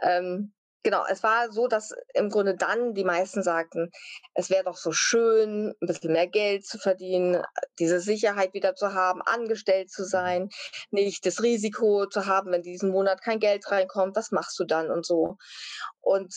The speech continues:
Speaker 1: ähm, ich habe relativ schnell gemerkt, das, das fühlte sich an wie: "Oh, ich gehe ins Gefängnis zurück. Uh." Und das wollte ich nicht. Und wenn ich
Speaker 2: Mhm.
Speaker 1: dann wieder den Gedanken nicht mehr hatte, war: "Oh ja, alles gut, es wird schon gut werden."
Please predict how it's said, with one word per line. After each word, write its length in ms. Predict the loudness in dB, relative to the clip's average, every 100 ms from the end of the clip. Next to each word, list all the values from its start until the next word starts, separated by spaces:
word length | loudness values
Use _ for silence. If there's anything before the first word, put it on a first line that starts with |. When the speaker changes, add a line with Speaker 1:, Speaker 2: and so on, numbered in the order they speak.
| 2
Speaker 1:
ähm, 720 | 2 2 0 -2 -2 -6 -10 -16 _ _ _
ich 140 | -2
habe 160 | -2 0
relativ 360 | 2 2 0 -2
schnell 220 | 2 2
gemerkt, 500 | 2 2 2 0 -6 -20 _ _
das, 360 | -6 -6 -10 -20 _ -20 -20 _ -2
das 300 | -2 -2 -8 -8
fühlte 340 | 0 0 0 -2
sich 220 | 0 0
an 320 | 0 -2 -4
wie: 240 | 0 0 0
"Oh, 100 | 2 2
ich 80 | 2
gehe 80 | -2
ins 100 | -2
Gefängnis 380 | 0 0 0 -2
zurück. 260 | 2 0 0 0
Uh." 60 | 2 6 6 4 0 -8 _ _ _ _ _ _ -4
Und 60 | -2
das 80 | 0
wollte 180 | -2 -2
ich 60 | -12
nicht. 240 | -12 -14 _ _ _ _ _ _ _
Und 140 | 0
wenn 120 | 2 0
ich 100 | 0
Speaker 2:
Mhm. 20 |
Speaker 1:
dann 180 | -2 0
wieder 360 | 0 2 0 -2 -6
den 120 | -6
Gedanken 320 | -2 -4 -2
nicht 160 | -6 0
mehr 120 | 2
hatte, 320 | 2 -2 -2
war: 140 | 0 0 -4 -18 -20 _ 2
"Oh 180 | 2 2 -6 0
ja, 260 | 2 2 -2 -8 -2
alles 240 | 2 2 2
gut, 280 | 0 0 -2 0
es 320 | 0 0 -2
wird 220 | 0 0
schon 180 | -2 -4
gut 200 | -2 -2
werden." 380 | -2 -2 -4 -14